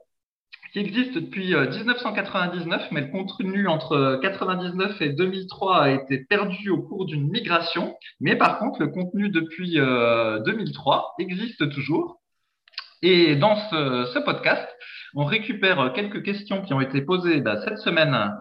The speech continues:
sur les forums de discussion Superphysique et on y répond. Mais avant, c'est le moment de l'actualité. Pour que ceux qui, euh, nous écoutent depuis trois ans et qui connaissent par cœur nos réponses, euh, aux questions muscu ne s'ennuient pas trop.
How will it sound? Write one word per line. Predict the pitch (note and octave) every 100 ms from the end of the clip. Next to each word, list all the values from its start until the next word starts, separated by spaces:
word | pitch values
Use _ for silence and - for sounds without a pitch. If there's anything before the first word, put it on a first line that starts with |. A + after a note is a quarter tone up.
| -
sur | G3
les | F3+
forums | F3 F3 F3+ D#3
de |
discussion | C#3 C#3+ - -
Superphysique | - - D3 - C3+ - - - - -
et | C4+
on | B3+
y | A3
répond. | D3+ C#3+ E3+ - - - - - -
Mais | D#3+ D#4
avant, | C#4 C#3 D#3 - - - _ _ - -
c'est | - D4
le |
moment | F3 E3+ C4 D#4
de | G3
l'actualité. | G#3+ - - D4 B3 A#3 - F3+ F3 - - - -
Pour | F3
que | - G3
ceux | F#3+ A#3+ C4
qui, | B3+ G3 F3+
euh, | E3+ E3
nous | F3 F3
écoutent | F#3 A3+ A3 B2+
depuis | F3+ G#3+
trois | - G3 F3+
ans | G3 F3+
et | D#3
qui | E3+
connaissent | E3 D#3+ D#3+
par | - - -
cœur | A3+ G#3
nos | F3+ E3
réponses, | F3+ C4+ F3+ F3+ -
euh, | C3 A#2+ A#2+ A2 -
aux | D3+
questions | F#3 F3+ F#3+
muscu | D#3 C#3+ - B3+ - - - -
ne | D3+
s'ennuient | A#3 A3+ A3+
pas | D#3
trop. | - - A3+ -